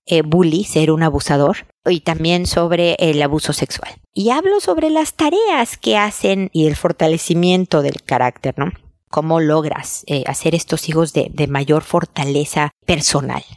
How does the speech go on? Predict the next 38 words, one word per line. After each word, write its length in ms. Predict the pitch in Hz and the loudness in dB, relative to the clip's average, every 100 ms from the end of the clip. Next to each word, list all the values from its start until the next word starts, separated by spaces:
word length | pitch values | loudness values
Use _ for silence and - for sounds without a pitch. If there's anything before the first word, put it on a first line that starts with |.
| - - - | -20 -20 -6
de 140 | 143 | -4
mejor 500 | 135 139 - 185 165 | -2 -2 0 2 2
madera, 460 | 160 135 135 117 - - - - | 2 2 2 2 -2 -10 -14 -8
de 80 | 143 | -8
fuerza, 540 | - 175 160 - 165 - - | -2 -2 -2 0 0 -2 -2
eh, 120 | 165 | 2
mental, 600 | 160 147 - 139 139 135 | 2 2 0 0 0 0
de 140 | 143 | 0
una 200 | 139 156 | 0 -2
serie 280 | 143 151 156 | 0 0 2
de 100 | 160 | 2
cosas 440 | - 185 - 220 - - | 0 -2 0 -2 -2 0
que 220 | 175 170 | 0 2
ayudan 540 | 170 160 175 170 170 - | 0 2 2 2 0 -2
a 140 | 156 - | -4 -2
prevenir 480 | 156 147 147 147 - | -2 0 0 0 0
el 140 | 165 | 2
abuso? 480 | 165 185 196 139 139 | 2 2 0 0 -2
Es, 220 | 165 147 - | 0 -2 0
ese 260 | 180 - 151 | -2 0 -2
sí 320 | - 165 - | 0 -2 -2
cuesta, 500 | 175 156 - 135 131 | -2 -2 0 -2 0
Radoslava, 500 | 151 139 139 147 131 | -2 -2 0 0 -2
está 360 | 131 - 147 139 | -4 -4 -2 -2
en 100 | 139 | -4
forma 320 | - 156 151 | -2 0 0
digital, 480 | 143 - - 170 190 | -2 -4 -2 -2 0
tengo 180 | 143 143 | -2 -2
que 120 | 147 | -2
decirte 280 | - 147 147 | -2 -2 -2
que 120 | 143 | -2
eso 220 | - 147 143 | -2 -2 0
no 120 | 139 | 0
es 140 | 139 | 0
gratis, 340 | 180 190 220 - _ | 0 2 0 -2 _
pero 240 | 233 220 | 0 0
también 500 | 208 220 214 233 302 | 0 0 0 0 0
tengo 580 | 311 311 269 196 180 202 | 0 -2 -2 0 0 0